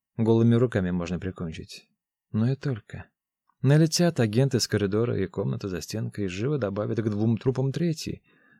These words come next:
в соответствии с поговоркой «Бог любит троицу».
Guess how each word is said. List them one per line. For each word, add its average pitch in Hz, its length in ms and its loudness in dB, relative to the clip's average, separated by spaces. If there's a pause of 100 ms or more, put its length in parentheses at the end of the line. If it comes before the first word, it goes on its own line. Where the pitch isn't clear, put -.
в - 60 -14
соответствии 143 600 -2
с - 140 -8
поговоркой 107 640 -2
«Бог 104 420 -4
любит 92 360 -6
троицу». - 520 -12